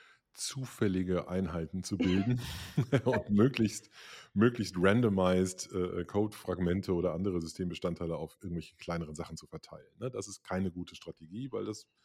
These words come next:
Speaker 1: unterstützt genau diesen Aspekt nicht.
Speaker 2: Genau.
Speaker 1: Ich glaube ja, dass da auch was anderes dranhängt. Das folgt ja direkt aus dem, was du gesagt hast. Weil wir das nur auf diese Art und Weise verstehen können,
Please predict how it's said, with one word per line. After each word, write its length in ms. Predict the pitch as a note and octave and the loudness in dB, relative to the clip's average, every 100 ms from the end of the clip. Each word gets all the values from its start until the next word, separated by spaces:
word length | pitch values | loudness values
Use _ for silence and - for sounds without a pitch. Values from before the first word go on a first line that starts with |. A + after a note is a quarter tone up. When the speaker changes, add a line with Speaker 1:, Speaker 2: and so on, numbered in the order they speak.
| _ _ _ | _ _ _
Speaker 1:
unterstützt 580 | G2 F#2 - G2+ - - | -8 -6 -2 -4 -6 -8
genau 260 | F#2+ F2 F2+ | -4 -2 -4
diesen 240 | E2+ D#2+ | -6 -8
Aspekt 400 | - - G2+ - | -10 -10 -10 -10
nicht. 180 | D#2 - | -14 -10
Speaker 2:
Genau. 280 | - E4+ - _ _ | -8 -10 -14 _ _
Speaker 1:
Ich 60 | |
glaube 240 | - G#2+ A2 | -6 -2 -2
ja, 20 | |
dass 140 | G2+ | -4
da 160 | - F#2 | -4 -4
auch 240 | E2 G2+ | -4 -6
was 120 | F#2+ - | -10 -8
anderes 340 | B2 A#2 G#2 | -8 -8 -10
dranhängt. 600 | - G#2+ A2+ D3+ E3+ - | -8 -6 -4 -4 -6 -8
Das 100 | - | -12
folgt 320 | - A2 A#2+ | -2 -2 -2
ja 80 | E2+ | -6
direkt 320 | D#2 E2 - | -8 -12 -12
aus 120 | F2+ - | -12 -8
dem, 160 | F#2 | -8
was 140 | F2+ - | -8 -8
du 100 | E2+ | -8
gesagt 380 | E2 F2+ - | -4 -4 -4
hast. 280 | G2 F#2 - _ _ _ _ _ _ _ _ _ | -6 -8 -12 _ _ _ _ _ _ _ _ _
Weil 340 | F2 E2+ G#2 | -4 2 4
wir 80 | B2 | 4
das 220 | G2 - | 2 2
nur 160 | G#2 F#2+ | 0 0
auf 120 | F2 | -2
diese 280 | - F#2+ D2 | -4 -2 -2
Art 200 | F2 - | -2 -4
und 120 | F2 | -4
Weise 260 | E2+ E2+ E2+ | -2 -2 -4
verstehen 580 | - - - F#2+ B2 A#2+ | -8 -8 -6 -4 -4 -4
können, 500 | A2+ A2 A2+ A2+ | -2 0 0 -4